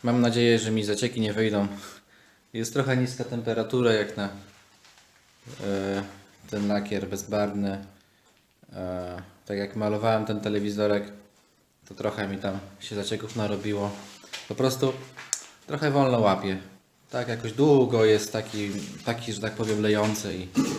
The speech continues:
niby, niby pomalowałem, nie było nic, ale po pa-, po paru minutach, nawet po parunastu minutach zacząłem, zobaczyłem, że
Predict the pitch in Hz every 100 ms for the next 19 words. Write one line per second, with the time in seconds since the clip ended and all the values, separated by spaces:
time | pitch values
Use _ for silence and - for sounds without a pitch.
0 | - - _ - 120 117 110 123 131 123
1 | 123 117 113 113 117 110 107 107 110 107
2 | 107 - 107 101 98 95 - - - -
3 | - 104 101 98 101 143 139 123 117 120
4 | 117 117 107 107 117 110 110 107 107 107
5 | 101 104 101 104 101 98 - 95 104 107
6 | 110 127 110 107 104 98